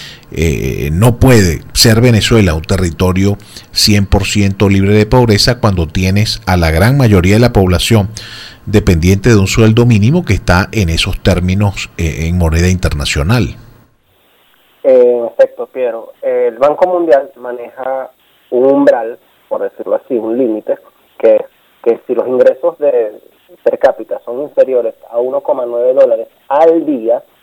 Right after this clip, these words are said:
Speaker 2: esa persona se considera en situación de pobreza extrema.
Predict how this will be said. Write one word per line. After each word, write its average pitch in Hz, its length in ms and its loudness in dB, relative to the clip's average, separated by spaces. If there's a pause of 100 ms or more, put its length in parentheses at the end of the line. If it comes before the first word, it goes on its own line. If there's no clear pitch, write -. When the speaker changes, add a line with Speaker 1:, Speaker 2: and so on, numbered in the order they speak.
(640)
Speaker 2:
esa 156 260 2
persona 170 580 -2
se 131 80 -6
considera 127 640 -8
en 135 180 -8
situación 170 400 -8
de 151 80 -6
pobreza - 420 -4
extrema. 90 500 -6